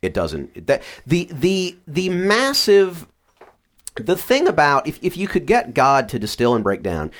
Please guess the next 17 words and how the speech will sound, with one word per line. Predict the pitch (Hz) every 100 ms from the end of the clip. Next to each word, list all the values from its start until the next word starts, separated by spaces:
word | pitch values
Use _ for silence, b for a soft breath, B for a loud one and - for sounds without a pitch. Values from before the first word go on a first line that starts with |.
| B -
"God, | 131
why'd | 127 170
you | 175
say | - 127
no | 110 101
to | 85
certain | 85 - 71
things?" | - 50 - - - - B B B B
He, | 120 143 156
he | 123 147
would | 143
offer | 147 143 135 123
the | 107 107
following | 135 139 131 123
to | 120 117
a |
reply. | 101 - 82 58 -